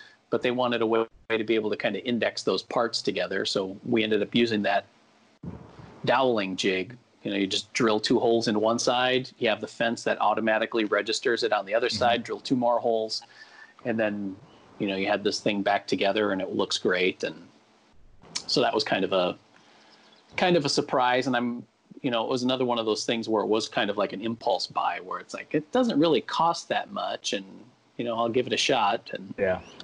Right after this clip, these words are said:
Speaker 1: now it's like, uh, I go out of my way sometimes to use it, knowing that it's gonna work
Speaker 2: <laughs>
Speaker 1: as well as it does.
Speaker 2: Yeah. Well, and, and there's a, a point to some tools where it's like,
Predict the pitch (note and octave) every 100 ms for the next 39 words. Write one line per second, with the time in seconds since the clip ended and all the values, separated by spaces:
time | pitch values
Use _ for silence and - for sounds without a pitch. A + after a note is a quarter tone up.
0 | - - - - A2+ G#2+ - G#2 F#2+ -
1 | - _ _ - A#2+ B2 B2+ C3 B2+ B2+
2 | B2+ C3 C#3 C3+ C3 B2+ B2+ A#2+ C#3 -
3 | A#2 - A2+ G#2 A2 A2 C3+ G#2 G#2+ A2+
4 | A2+ G#2+ G2 F#2+ A#2 C#3 F#2+ - G#2+ -
5 | - - G2 - F#2+ F#2 F2+ G#2+ F#2+ G2+
6 | - - - - _ _ - A2 G2+ G2
7 | - - - F#3+ F#3+ F#3+ E3+ E3+ G3 A3+
8 | F#3+ E3+ D#3 C#3 C3+ - - D3+ C3 A#2+
9 | A2 G#2+ - - - - - - - -
10 | - - - - C3+ D3+ - B2+ - B2+
11 | C#3 - A#2 A2 A2+ A2 B2+ A#2+ -